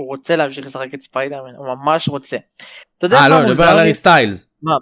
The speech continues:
Speaker 1: אה, הארי סטיילס. אמ, האמת שאני לא בטוח לגביו. אני
Speaker 2: אתה יודע
Speaker 1: לא
Speaker 2: שזה
Speaker 1: יודע
Speaker 2: לא
Speaker 1: איפה
Speaker 2: כזה,
Speaker 1: הוא
Speaker 2: אני אגיד לך את
Speaker 1: כן.
Speaker 2: האמת, זה לא, כאילו,
Speaker 1: אה,
Speaker 2: סליחה.
Speaker 1: יכול להיות בסיקרט אינבייז'ן, כי הרי,
Speaker 2: אה,
Speaker 1: אה, סקרלים ומחוץ לחלל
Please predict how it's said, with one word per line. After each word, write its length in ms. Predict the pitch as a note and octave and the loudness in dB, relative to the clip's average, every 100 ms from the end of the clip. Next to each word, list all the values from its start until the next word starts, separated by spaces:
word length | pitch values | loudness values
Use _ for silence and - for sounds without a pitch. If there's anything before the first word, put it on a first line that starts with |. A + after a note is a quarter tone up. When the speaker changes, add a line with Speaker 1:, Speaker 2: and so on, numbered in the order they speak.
| _ - | _ 0
Speaker 1:
אה, 40 | F3+ | 4
הארי 280 | D#3 E3 | 4 2
סטיילס. 440 | D#3+ G3 D#3 A#2 _ | 2 2 2 -2 _
אמ, 60 | C#3 B2+ C3 C3 C3 C3 _ _ _ _ _ - - _ _ - | -8 -4 -4 -4 -8 -20 _ _ _ _ _ -20 -20 _ _ -14
האמת 160 | C3+ E3+ | -12 -10
שאני 180 | F3+ D3+ | -10 -10
לא 120 | E3 | -10
בטוח 420 | C#3+ - E3+ D3+ | -12 -10 -8 -6
לגביו. 400 | C3 B2+ A#2+ A#2 A#2 _ C3+ | -6 -6 -4 -6 -10 _ -16
אני 140 | C3 | -8
Speaker 2:
אתה 60 | D3 | -4
יודע 40 | |
Speaker 1:
לא 80 | - | -2
Speaker 2:
שזה 80 | G3+ | -2
Speaker 1:
יודע 120 | G#3 | -2
Speaker 2:
לא 40 | G#3 | -2
Speaker 1:
איפה 120 | - | -4
Speaker 2:
כזה, 120 | G3+ | -6
Speaker 1:
הוא 140 | - D3 | -8 -8
Speaker 2:
אני 140 | E3+ | -8
אגיד 100 | G3 | -10
לך 100 | - | -10
את 60 | G3 | -10
Speaker 1:
כן. 60 | |
Speaker 2:
האמת, 200 | G3 G3 | -8 -10
זה 140 | D#3+ A#2+ | -8 -8
לא, 120 | D3 _ - | -8 _ -14
כאילו, 180 | - C#3+ | -4 4
Speaker 1:
אה, 60 | A#3 | 4
Speaker 2:
סליחה. 220 | G3+ C#3 | 4 2
Speaker 1:
יכול 120 | E3+ A3 | 4 4
להיות 140 | A3+ | 4
בסיקרט 480 | G3 G#3 F#3+ G#3+ G3 | 0 -4 -2 -2 -2
אינבייז'ן, 560 | D#3+ E3+ G3 D3+ C3+ A#2+ _ - _ _ | 0 0 0 -2 -6 -8 _ -20 _ _
כי 180 | - D#3+ | -6 -2
הרי, 180 | C#3+ C#3+ D3+ C#3+ | -2 -2 -2 0
Speaker 2:
אה, 420 | C3+ B2+ B2 B2 | -2 -2 -4 -6
Speaker 1:
אה, 760 | A#2+ B2+ C3 C3 C3 - F#3+ - | -6 -6 -6 -4 -6 -8 -14 -16
סקרלים 720 | - - E3 G3 G3+ F#3 D3+ | -12 -4 0 2 2 0 0
ומחוץ 440 | C#3+ - E3+ - | -4 -6 -8 -8
לחלל 480 | D3+ C#3 D3 D#3 | -8 -6 -2 0